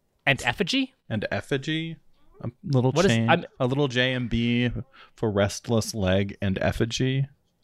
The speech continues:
Speaker 1: Restless leg makes sense. J and B for restless leg, right? I'm restless, get a little bit of whiskey in me, and I'm not as restless.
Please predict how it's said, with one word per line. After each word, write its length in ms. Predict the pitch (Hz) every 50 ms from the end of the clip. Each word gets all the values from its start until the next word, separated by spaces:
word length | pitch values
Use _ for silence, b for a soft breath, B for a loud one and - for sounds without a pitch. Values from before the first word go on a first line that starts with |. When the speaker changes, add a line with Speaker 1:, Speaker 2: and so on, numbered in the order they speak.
| b b b b b b b b b b b b b b b b b b _ -
Speaker 1:
Restless 480 | - 156 202 226 - - 269 247 - -
leg 360 | 170 190 220 240 175 151 135
makes 260 | 123 127 113 107 - -
sense. 280 | - 113 110 127 -
J 180 | 123 139 151 175
and 80 | 165 156
B 80 | 160
for 120 | 151 - 156
restless 260 | 135 127 123 135 123
leg, 240 | 131 127 107 107 107
right? 120 | 113 117 117
I'm 120 | 117 117
restless, 460 | 139 170 165 - - 196 185 - - -
get 140 | 147 127
a 40 | 123
little 200 | 123 120 117 120
bit 160 | 120 123 117
of 60 | 117 139
whiskey 320 | 175 175 - - 185 175
in 100 | 170 170
me, 240 | 170 170 175 170 156 b b b b b b b b b b - -
and 420 | 131 123 117 113 113 110 110 104 - - -
I'm 180 | 127 123 120
not 180 | 123 120 123 120
as 140 | 117 107 127
restless. 560 | 127 117 - - - - - - - -